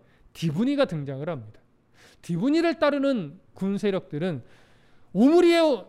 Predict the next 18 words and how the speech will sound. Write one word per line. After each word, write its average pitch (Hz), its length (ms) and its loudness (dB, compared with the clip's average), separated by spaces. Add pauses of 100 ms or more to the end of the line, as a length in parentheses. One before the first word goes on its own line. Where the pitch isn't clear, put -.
왕이 214 340 0
됨을 294 160 0
인정할 254 300 0
수 240 100 -4
없다. 226 200 -4
우리는 202 300 -2
디브니를 302 500 0
왕으로 214 280 -2
추대한다"라고 220 800 -4
하면서 185 600 -2 (300)
오므리와 240 600 2
함께 202 560 -6
대적 180 460 -2
세력으로 214 600 -4 (160)
등장을 156 640 -4 (200)
한 156 320 -8
거예요. 127 260 -10 (1160)
그래서 202 520 -4